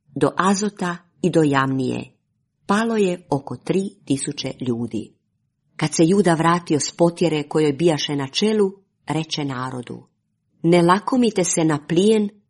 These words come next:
jer nam prijeti još jedan rat. Gorgija je sa svojom vojskom tu u gori. Sad se oduprite našim neprijateljima, borite se protiv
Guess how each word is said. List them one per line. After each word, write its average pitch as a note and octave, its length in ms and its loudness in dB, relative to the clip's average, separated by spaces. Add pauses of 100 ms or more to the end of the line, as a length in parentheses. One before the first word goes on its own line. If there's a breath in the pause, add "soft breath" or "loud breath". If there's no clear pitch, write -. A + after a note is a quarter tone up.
(200)
jer D#3 160 2
nam D#3+ 220 2
prijeti F3+ 640 0
još E3+ 420 -6
jedan C#3 280 -4
rat. B2+ 480 -8 (760)
Gorgija A3+ 520 4
je F3+ 160 -2
sa - 160 -6
svojom E3+ 420 0
vojskom F3 480 0 (100)
tu F3 260 -2
u D#3 80 -2
gori. B2 460 -2 (720)
Sad F3+ 320 0
se F3 120 0 (120)
oduprite F#3+ 640 2 (180)
našim D#3 380 -2
neprijateljima, F#3 920 0 (420)
borite G3+ 360 4
se E3 180 -4
protiv C#3+ 340 -4